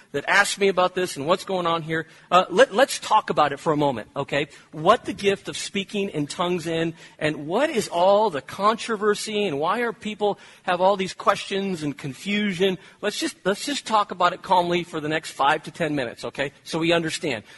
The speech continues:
Um, let's put it on the screen. Let me start by giving you a definition. A definition of this gift is, is nothing more than the dina-, divine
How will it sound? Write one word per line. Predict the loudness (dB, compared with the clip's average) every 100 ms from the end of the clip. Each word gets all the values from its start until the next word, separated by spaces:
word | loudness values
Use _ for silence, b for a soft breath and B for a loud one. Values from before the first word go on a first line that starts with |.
| B
Um, | 0 0 -4 B
let's | -10 -2
put | 2
it | 4
on | 4
the | 2
screen. | -4 -2 0 -2 -4 B
Let | -4
me | -2 -2
start | 4 2 4
by | 0
giving | 0 0 0
you | 0
a |
definition. | 2 0 0 -4 -4 -8 -16 -20 b b b
A | -4
definition | 0 0 2 2 2 0 -2
of | -2
this | 0 0 -2
gift | -4 -6 -6
is, | -8 -6 -6
is | -6 0
nothing | 2 2 -2
more | -2 -2
than | -2 -4
the | -4
dina-, | -4 0 0 -2 -4
divine | -4 -2 -2 -2 -2 -4